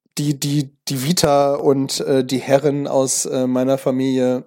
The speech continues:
ähm, lassen mich das, äh, nicht glauben, dass es noch die Hälfte ist tatsächlich.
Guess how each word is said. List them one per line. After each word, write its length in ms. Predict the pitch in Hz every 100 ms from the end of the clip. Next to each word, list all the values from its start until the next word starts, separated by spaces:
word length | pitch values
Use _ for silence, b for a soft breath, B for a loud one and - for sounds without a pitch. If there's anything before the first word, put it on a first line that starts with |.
| 131
ähm, 480 | 120 117 113 113 _ _ _ _ - -
lassen 360 | 120 117 - 123
mich 180 | 110
das, 280 | - 117 -
äh, 100 | 120
nicht 200 | 120 127
glauben, 360 | - 110 143 127
dass 160 | 120
es 140 | - -
noch 120 | 131
die 160 | 131 117
Hälfte 320 | 156 - 156
ist 260 | 170 -
tatsächlich. 560 | 160 - 170 170 175 -